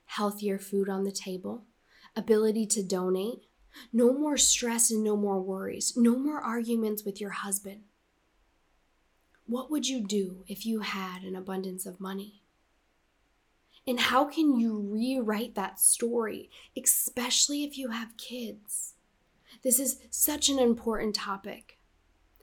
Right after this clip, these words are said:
Because one thing that I was telling my boyfriend is if we have billions and millions of dollars out in the world,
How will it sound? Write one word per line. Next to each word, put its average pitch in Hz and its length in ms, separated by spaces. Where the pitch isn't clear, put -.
Because 240 260
one 285 200
thing 339 160
that 269 80
I 226 80
was 214 180
telling 226 300
my 190 100
boyfriend 220 400
is 202 120
if 202 180
we 294 180
have 202 480
billions 247 640
and 208 240
millions 214 600
of 180 120
dollars 220 520
out 196 200
in 208 140
the 202 80
world, 214 680